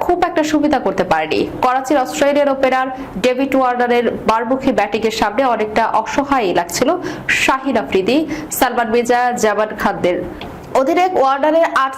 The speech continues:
চার ও তিন ছয় বাহান্ন বলে খেলা বাহাত্তর রানের ইনিংস ভর করে বিশ ওভারে আট উইকেটে একশো নব্বই রান তুলে করাচি। আর কোনো ব্যাটসম্যান বড় ইনিংস না পায় করাচির স্কোর দুইশো পেরোয়নি। জবাবে আট বল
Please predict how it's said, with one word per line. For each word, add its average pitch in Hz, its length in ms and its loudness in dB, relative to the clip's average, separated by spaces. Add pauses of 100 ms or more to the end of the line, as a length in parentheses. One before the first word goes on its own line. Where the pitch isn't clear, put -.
চার 320 140 2 (120)
ও - 20 4 (160)
তিন 302 140 4 (100)
ছয় 285 240 4 (100)
বাহান্ন 226 220 0 (140)
বলে 220 240 0
খেলা 240 200 2 (120)
বাহাত্তর 233 340 0
রানের 226 280 2
ইনিংস 220 240 0 (100)
ভর 208 240 2
করে 233 140 2 (120)
বিশ 220 220 0
ওভারে 226 220 2 (140)
আট 233 140 -4
উইকেটে 240 300 0 (100)
একশো 226 220 -2 (140)
নব্বই 233 260 2
রান 190 180 0
তুলে 170 220 0
করাচি। 180 360 0 (420)
আর 214 80 0 (240)
কোনো 277 140 2 (140)
ব্যাটসম্যান 240 440 0 (120)
বড় 269 200 4
ইনিংস 302 240 0 (120)
না 233 80 2 (100)
পায় 254 220 2
করাচির 220 320 0 (120)
স্কোর 240 340 2 (300)
দুইশো 226 300 2 (100)
পেরোয়নি। 156 400 2 (400)
জবাবে 240 240 4 (100)
আট 233 100 -4 (100)
বল 240 120 2